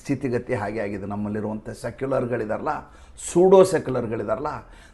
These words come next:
ಇದು ಈ ಟೆರರಿಸಮ್‌ಗೆ ಧರ್ಮವಿಲ್ಲ ಅಂತೆಲ್ಲ ಕತೆ ಹೇಳ್ತಾರಲ್ಲ, ಇವರೆಲ್ಲ ಅಧರ್ಮಿಗಳು. ಇವರೆಲ್ಲ ಧರ್ಮದ ವಿರುದ್ಧವಾಗಿ ಪಿತೂರಿ ಮಾಡುವಂಥ ಜನ.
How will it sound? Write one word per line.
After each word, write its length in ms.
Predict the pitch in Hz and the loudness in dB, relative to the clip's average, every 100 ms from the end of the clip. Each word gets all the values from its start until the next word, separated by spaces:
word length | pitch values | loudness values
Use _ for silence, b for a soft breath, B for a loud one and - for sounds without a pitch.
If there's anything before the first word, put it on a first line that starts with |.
| - | -18
ಇದು 240 | 98 104 | -10 -6
ಈ 360 | 101 104 98 92 | -4 -2 -4 -4
ಟೆರರಿಸಮ್‌ಗೆ 800 | 117 156 170 151 147 135 123 117 | 2 6 8 8 6 6 4 2
ಧರ್ಮವಿಲ್ಲ 640 | 104 160 160 143 131 127 | 2 0 2 0 2 2
ಅಂತೆಲ್ಲ 360 | 117 104 123 117 | 2 0 -4 -6
ಕತೆ 260 | 120 110 | -6 -4
ಹೇಳ್ತಾರಲ್ಲ, 360 | 127 113 101 151 147 b b b - | -2 -2 -6 -6 -6 b b b -6
ಇವರೆಲ್ಲ 640 | 120 123 135 160 190 226 | 0 2 4 4 6 10
ಅಧರ್ಮಿಗಳು. 760 | 208 139 127 123 107 90 - - - b b - | 10 8 2 -2 -4 -10 -18 -20 -20 b b 0
ಇವರೆಲ್ಲ 420 | 170 202 190 214 233 | 6 10 12 12 12
ಧರ್ಮದ 400 | 175 175 220 233 | 12 6 8 8
ವಿರುದ್ಧವಾಗಿ 600 | 226 202 196 170 165 165 | 8 8 6 4 2 2
ಪಿತೂರಿ 420 | 165 147 131 139 123 | 0 -4 -4 -2 -2
ಮಾಡುವಂಥ 460 | 110 104 98 92 | -2 -4 -6 -10
ಜನ. 240 | 98 87 | -12 -12